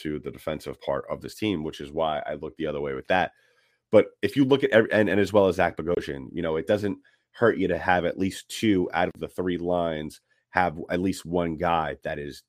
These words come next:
that grizzled sandpaper guy, because you can't have, obviously, everyone in a perfect world, unless this is a video game. You can't have every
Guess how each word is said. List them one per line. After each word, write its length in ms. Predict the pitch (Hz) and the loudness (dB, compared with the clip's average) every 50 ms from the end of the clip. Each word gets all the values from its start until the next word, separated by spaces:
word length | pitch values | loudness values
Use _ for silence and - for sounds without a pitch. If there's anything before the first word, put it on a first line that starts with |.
| _ 82 | _ -6
that 260 | 87 82 80 - _ | -4 -4 -4 -6 _
grizzled 420 | _ 85 90 90 82 82 80 78 | _ -8 -6 -6 -6 -8 -10 -12
sandpaper 600 | - - 85 80 78 76 - 82 76 - - 71 | -10 -8 -6 -6 -6 -6 -4 -6 -6 -4 -6 -6
guy, 300 | 71 82 82 80 78 73 | -4 -2 0 0 0 -2
because 300 | 71 - 73 - 80 69 | -4 -6 -8 -10 -10 -10
you 60 | 76 - | -10 -10
can't 260 | - 87 85 76 76 | -8 -8 -6 -4 -4
have, 180 | 76 76 71 - - | -6 -6 -6 -6 -4
obviously, 400 | 82 80 78 - - - 78 82 | -4 -4 -4 -6 -6 -4 -2 -2
everyone 380 | 85 82 80 76 80 76 73 | 0 0 -2 -4 -4 -6 -6
in 100 | 71 69 | -6 -8
a 60 | 69 | -8
perfect 420 | - - 82 76 - - - - 76 | -4 -2 -2 -2 -2 -4 -8 0 4
world, 320 | 87 101 98 87 80 71 | 8 10 10 10 8 6
unless 380 | 69 76 73 76 73 - - - _ _ _ _ _ _ _ _ - | 0 -4 -4 -4 -6 -8 -12 -16 _ _ _ _ _ _ _ _ -4
this 140 | 90 82 | -4 -4
is 160 | 82 78 67 69 | -4 -6 -8 -10
a 60 | 73 | 0
video 340 | - - 107 104 95 80 73 | 4 6 8 8 8 6 4
game. 220 | 73 73 76 76 | 2 -2 -2 -4
You 80 | 73 - | -4 -2
can't 160 | - 87 85 | -2 0 0
have 120 | 78 76 - | -2 -2 -2
every 240 | - 87 82 80 78 | 0 0 0 0 -2